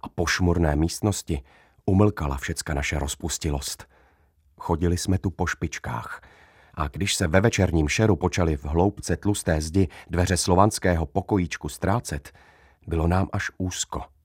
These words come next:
a jen jsme šeptali. Vyděšená dětská obraznost,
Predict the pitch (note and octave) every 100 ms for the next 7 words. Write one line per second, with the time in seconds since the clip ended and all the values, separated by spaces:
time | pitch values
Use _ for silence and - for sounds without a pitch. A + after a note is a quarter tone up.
0 | _ _ _ _ - D2+ D#2+ D#2+ E2 D#2
1 | - D#2 C2+ - _ _ _ _ _ _
2 | _ _ D#2 F2+ G2+ - F2 D#2 D2+ F2+
3 | - D2 - F2 A2+ A2 C#2+ C2 -